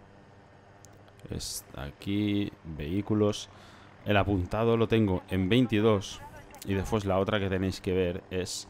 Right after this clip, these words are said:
sensibilidad de control. En la parte de piloto, sensibilidad de control, eh, la tengo al ochenta. No la tengo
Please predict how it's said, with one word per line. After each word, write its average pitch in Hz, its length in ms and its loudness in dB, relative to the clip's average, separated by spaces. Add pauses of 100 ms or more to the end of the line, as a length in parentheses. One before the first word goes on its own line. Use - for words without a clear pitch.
(380)
sensibilidad 101 640 2
de 107 100 2
control. 90 600 0
En 90 220 0
la 82 80 -2
parte 98 240 0
de 101 100 2
piloto, 101 520 0
sensibilidad 92 540 0
de 107 120 2
control, 98 480 2 (680)
eh, 71 460 -6
la 80 120 -4
tengo 98 500 2
al 95 160 4
ochenta. 87 640 -2 (460)
No 101 140 0
la 104 100 2
tengo 104 520 2